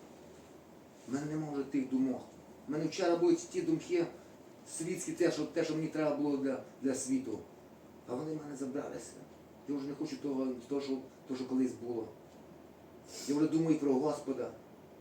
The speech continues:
Через тиждень я вже, я вже чекаю тої неділі, щоб прийти на зібрання, що я до цього разу навіть і думки не мав. Якщо мене колись затягнуть, як кажуть,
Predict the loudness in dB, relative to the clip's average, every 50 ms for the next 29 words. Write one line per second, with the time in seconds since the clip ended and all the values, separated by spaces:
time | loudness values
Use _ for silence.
0 | -20 -20 -20 -20 -20 -20 -20 -20 -12 2 6 8 8 8 8 6 4 2 4 6
1 | 6 4 6 8 8 8 10 8 8 6 6 6 6 8 8 8 8 6 4 2
2 | 6 8 12 12 12 12 10 8 0 -8 -18 -20 -20 -20 -20 -20 -20 -20 -20 -20
3 | -20 -20 -20 -20 -14 2 6 10 10 10 10 10 6 4 2 2 2 2 4 4
4 | 4 4 6 6 6 6 6 6 6 6 6 4 0 -4 -6 -2 0 0 2 2
5 | 2 4 4 4 4 4 4 2 0 0 -2 -4 -6 -10 -16 -20 -20 -20 -20 -20
6 | -20 -20 -20 -20 -10 -2 2 4 4 6 6 6 4 4 2 0 0 2 2 4
7 | 4 4 4 4 2 2 2 0 0 2 4 4 2 2 -2 -4 0 2 2 2
8 | 2 2 4 6 6 6 4 2 0 0 2 4 4 4 4 4 2 -2 -6 -10
9 | -8 -6 -2 -2 0 0 0 -2 0 4 6 6 6 6 2 0 2 2 2 2
10 | 2 2 0 -2 -6 -14 -18 -20 -20 -20 -20 -20 -20 -16 -4 -2 0 0 2 2
11 | 2 4 2 2 -2